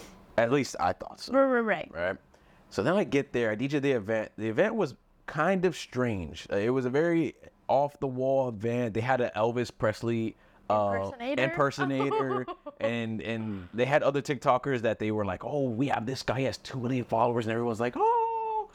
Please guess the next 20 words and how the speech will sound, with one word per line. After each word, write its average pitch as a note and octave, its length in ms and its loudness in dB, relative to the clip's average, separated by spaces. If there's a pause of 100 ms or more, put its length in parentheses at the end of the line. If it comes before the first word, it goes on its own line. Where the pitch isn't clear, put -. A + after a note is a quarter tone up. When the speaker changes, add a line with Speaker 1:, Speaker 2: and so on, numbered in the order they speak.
(600)
Speaker 1:
And, B2+ 420 0 (300)
you G3+ 160 4
know, G3+ 120 4
it G#3+ 80 2
was, A#3 140 0
it A#3+ 80 2
was A#3 160 2
very A3+ 380 4
weird, E3 460 2
just B2+ 160 -6
the - 120 0
energy C#3 300 0
that B2 120 4
was A#2 80 0
going F#2+ 300 -2
on. B1+ 260 -10
Anyways, F#2 380 0 (560)
after D3+ 360 2
the D#3 200 4
event B2+ 480 2